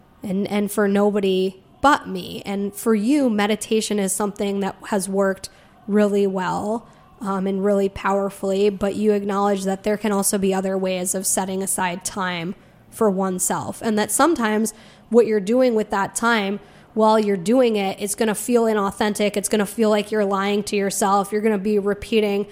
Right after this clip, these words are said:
a mantra or an affirmation that your brain is like, "That ain't true,"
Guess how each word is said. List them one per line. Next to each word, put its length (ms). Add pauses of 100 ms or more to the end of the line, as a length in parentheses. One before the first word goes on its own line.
(260)
a 120
mantra 580
or 140
an 80
affirmation 880 (320)
that 220
your 120
brain 360
is 180
like, 320
"That 180
ain't 240
true," 480